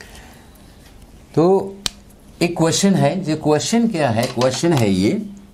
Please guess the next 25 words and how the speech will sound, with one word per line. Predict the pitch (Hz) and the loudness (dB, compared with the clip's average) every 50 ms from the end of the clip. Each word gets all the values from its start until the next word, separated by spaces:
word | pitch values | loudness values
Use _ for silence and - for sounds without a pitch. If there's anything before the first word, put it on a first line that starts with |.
| - - - - - - - - - - - - - | -20 -20 -20 -20 -20 -20 -20 -20 -20 -20 -20 -6 -4
जे | 104 101 120 127 123 110 - - - - - - - - - - - - - - - - - - - - | 0 2 2 2 2 2 0 -2 -6 -12 -18 -20 -20 -20 -20 -20 -20 -20 -20 -20 -20 -20 -20 -6 -2 0
एक | 175 196 202 202 196 - - - - - - - - - - - - - - - - - - - - - - - - - - - - - - - - - - - - - - - - - - - - - - - - - - - | 2 2 0 -2 -4 -8 -12 -14 -14 -12 -14 -14 -16 -18 -20 -20 -20 -20 -20 -20 -20 -20 -20 -20 -20 -20 -20 -20 -20 -20 -20 -20 -20 -20 -20 -20 -20 -20 -20 -20 -20 -20 -20 -20 -20 -20 -20 -20 -20 -20 -20 -20 -20 -18 -2 2
लंबा | 110 120 135 151 175 180 170 156 135 | 4 4 4 4 4 2 4 2 2
road | 117 110 107 104 107 135 156 156 - - - - - - | 4 4 4 4 2 2 -2 -8 -12 -18 -20 -20 -4 -2
इधर | 120 120 139 170 160 | 0 2 2 2 2
से | - - - 117 | 0 0 0 2
इधर, | 107 101 95 110 127 - - - - - - - - - - - - - - - - - - - - - | 2 2 2 0 0 -2 -4 -12 -20 -20 -20 -20 -20 -20 -20 -20 -20 -20 -20 -20 -20 -20 -20 -20 -4 -4
इसको | 117 120 - - 170 | -4 0 0 2 2
ना | 156 - 160 - - - - - - | 2 0 0 -4 -8 -18 -20 -12 -6
ज़मीन | 127 120 131 139 143 156 165 175 | 0 2 4 4 4 4 4 4
में | 180 208 214 202 - - 104 | 2 2 0 -2 -8 -8 -2
गाड़ | 95 101 95 95 107 113 | 0 2 2 2 2 2
दिया | 101 90 87 82 80 76 | 0 0 0 -2 -2 -6
है, | 76 - - - - | -8 -12 -14 -4 -2
मान | 101 101 101 | 0 2 2
लीजिए | 101 98 90 82 82 87 | 2 0 0 -2 -2 -2
ये, | 82 87 90 78 - - - - | 0 0 -2 -2 -4 -10 -2 0
ये | 101 117 | 2 2
लंबा | 123 120 120 120 120 123 | 4 2 2 2 2 2
रॉड | 113 123 151 202 196 - - - - | 2 2 2 0 -2 -4 -6 -2 0
ज़मीन | 107 107 113 123 | 2 2 4 4
में | 135 151 160 151 | 2 2 2 0
गाड़ | 98 87 85 90 | 0 0 0 -2
दिया | 82 76 73 73 71 | -2 -4 -6 -6 -8
था। | - 50 - | -10 -14 -18